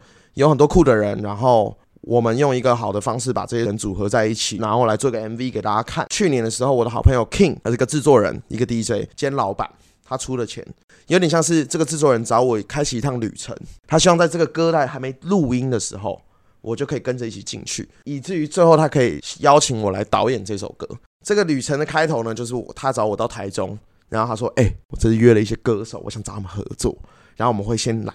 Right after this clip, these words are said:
个试录音。”然后来的歌手呢，有草屯，然后高浩哲、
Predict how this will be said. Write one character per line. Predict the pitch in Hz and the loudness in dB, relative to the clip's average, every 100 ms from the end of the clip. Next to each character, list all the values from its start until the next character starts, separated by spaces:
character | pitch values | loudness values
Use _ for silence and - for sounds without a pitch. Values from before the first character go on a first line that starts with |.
| - | -8
个 | 104 | -6
试 | 92 - 135 120 | -2 2 4 6
录 | 113 101 | 6 6
音。” | 82 101 110 _ _ _ _ | 0 -8 -14 _ _ _ _
然 | 123 | 4
后 | 139 | 6
来 | 151 127 | 8 8
的 | 151 | 8
歌 | 175 190 | 8 6
手 | 165 | 6
呢， | 123 123 | 4 2
有 | 113 107 | 0 -2
草 | 104 - 104 107 | -4 -4 -2 -2
屯， | 120 110 156 - _ _ - | -2 -2 -2 -6 _ _ -12
然 | 107 | -6
后 | 107 104 | -4 -2
高 | 127 139 | 0 2
浩 | 139 | 0
哲、 | 120 101 101 | -2 -4 -6